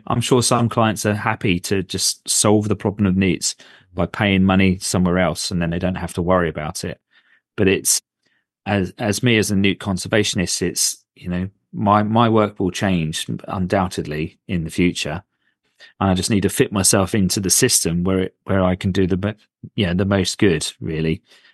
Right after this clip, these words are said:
Pond creation, for example, it's really, really good. You can, you know, create ponds for the district license in your area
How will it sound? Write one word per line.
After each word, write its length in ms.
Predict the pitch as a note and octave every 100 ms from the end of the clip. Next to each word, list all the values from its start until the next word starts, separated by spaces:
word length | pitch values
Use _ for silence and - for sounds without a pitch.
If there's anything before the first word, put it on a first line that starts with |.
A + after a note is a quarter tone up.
| _ _ - - _
Pond 360 | - C3 A#2 -
creation, 520 | G2+ F2 E2+ F2+ E2
for 140 | -
example, 640 | F2+ - F2+ F2+ F2+ E2+ - _ _ _ _
it's 200 | G2+ -
really, 220 | A2+ A2+
really 220 | G#2 A2 G#2
good. 280 | C3 G2+
You 120 | A2 G2
can, 260 | G2+ F#2 - _ -
you 100 | G2
know, 140 | F2+
create 340 | - A2 G#2
ponds 320 | - G#2+ F#2+ F2+
for 120 | F#2
the 120 | F#2
district 320 | F2+ - F2
license 480 | G2 F#2+ - F2 -
in 120 | F#2
your 140 | F#2 D#2+
area 460 | F#2 F#2 F#2 F#2